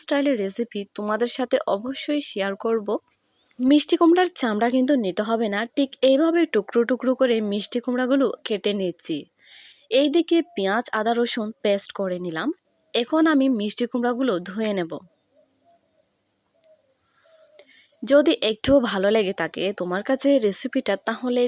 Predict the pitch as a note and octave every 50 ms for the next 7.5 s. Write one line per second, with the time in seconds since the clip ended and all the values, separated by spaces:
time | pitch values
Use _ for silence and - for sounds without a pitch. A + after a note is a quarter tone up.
0 | A3+ C4 C4+ C4+ C4+ - - - _ - B3 B3+ C4 C4 C#4 C#4 C#4+ D4+ E4+ F4
1 | F#4 F#4+ D4+ C4 A3+ _ _ - A3+ G#3+ - - - G#3+ G3+ - A3 G#3 G3 G3+
2 | A3+ - - - G#3 F#3+ F3+ F3+ F3+ F3 - F3+ E3+ E3 - - F#3+ F#3 F#3 F3
3 | F#3+ A#3 A4+ - _ _ - - - - - - - F3 G3+ G#3 G#3 G#3 G3 F#3
4 | F#3+ F#3+ G3+ B3+ C4+ - - A#3 A#3 A#3+ A#3 - - F#3+ F3+ F#3 F#3+ F#3+ - -
5 | - G3 - - - - G3 F3 E3+ E3+ E3+ F3 F3 - - F3 F3+ - - -
6 | C3 - _ _ _ _ _ _ _ _ _ _ _ _ - _ _ _ _ _
7 | _ _ _ _ _ - A3 - - C4